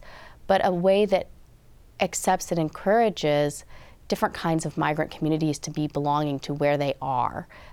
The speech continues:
and recognizes that we all have multiple relationships to place and that place itself is not a stable entity. And so I really was interested in how a lot of this literature and cultural production by and about farm workers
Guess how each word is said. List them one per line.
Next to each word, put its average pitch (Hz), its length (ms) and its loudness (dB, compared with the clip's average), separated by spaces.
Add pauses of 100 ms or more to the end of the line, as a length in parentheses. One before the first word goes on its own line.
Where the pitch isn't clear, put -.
and 160 360 -2
recognizes 147 760 0
that 151 160 -4
we 143 100 -6
all 147 200 0
have 143 180 -4
multiple 143 560 -4
relationships - 640 -8
to 170 80 -10
place - 380 -6
and 151 100 -4
that - 100 -4
place - 260 -4
itself - 460 -6
is - 140 -8
not 135 120 -6
a 131 60 -8
stable - 400 -6
entity. 214 500 -2 (440)
And 175 140 0
so 180 140 2
I 175 60 4
really 214 380 2
was 190 160 -2
interested 180 580 0
in 160 220 0
how 185 320 0
a 165 80 0
lot 170 260 0
of 180 140 -2
this 160 320 0 (440)
literature 185 680 2
and 156 320 -4
cultural 170 380 -2
production 151 640 -4
by 156 260 0
and 165 100 2
about 135 320 -2
farm 190 260 2
workers 143 460 -2